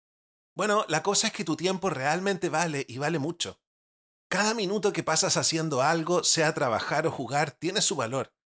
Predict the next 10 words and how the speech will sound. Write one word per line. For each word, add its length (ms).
Por 120
eso 320
te 120
conviene 360
aprender 540
a 60
manejarlo 600
como 180
un 80
profesional. 680